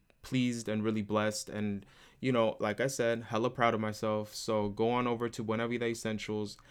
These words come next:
I have a whole live video that explains the background, the inspiration, uh, the cultural roots behind why I did it. Um, yeah, guys, like I said, and I'm sure you can hear through my voice, <laughs> I'm just super excited.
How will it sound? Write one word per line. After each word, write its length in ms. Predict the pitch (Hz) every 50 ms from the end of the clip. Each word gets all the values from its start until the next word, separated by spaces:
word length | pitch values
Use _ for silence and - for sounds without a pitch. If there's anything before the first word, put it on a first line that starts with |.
| - - - - -
I 100 | 117 120
have 120 | 120 123
a 60 | 117
whole 260 | 113 135 135 143 139
live 260 | 131 123 123 127 120 110
video 420 | 117 113 107 110 107 107 107 107
that 180 | 104 107 104 107
explains 640 | 101 - - - - 107 113 110 107 107 107 104
the 80 | 107 101
background, 580 | 101 107 107 107 - - 113 104 104 104 101 101
the 60 | 101
inspiration, 960 | 104 104 - - 104 104 104 101 104 101 - - 104 101 101 101 101 98 143 - - - - - - - - - - - -
uh, 300 | 110 107 104 104 104 98
the 100 | 107 104
cultural 420 | - - 113 113 - - 113 110
roots 300 | 104 104 104 107 101 -
behind 420 | - - 104 107 107 107 104 104
why 260 | 104 101 104 104 104 104
I 60 | 107
did 200 | 104 110 104 101
it. 320 | 104 101 101 98 - - - _
Um, 680 | - 104 98 98 98 98 95 95 101 101 - - - - _ _ _ _ _ _ _ _ - - -
yeah, 200 | 117 127 131 135
guys, 520 | 117 113 117 110 110 110 107 104 104 - 117
like 260 | 117 120 123 120 - _ _ - - -
I 160 | - 107 107
said, 300 | 107 - 123 113 110 107
and 100 | 104 107
I'm 180 | 107 107 104 101
sure 240 | - - - 147
you 100 | 143 131
can 120 | - 123 117
hear 140 | 120 110 104
through 160 | - 113 104
my 120 | 98 98
voice, 560 | 95 101 98 95 95 95 95 - - - - - - -
<laughs> 100 | - -
I'm 240 | 175 - - - 127
just 260 | - 139 127 - -
super 260 | - 127 - 131 123
excited. 520 | 113 - - 117 110 107 107 107 107 104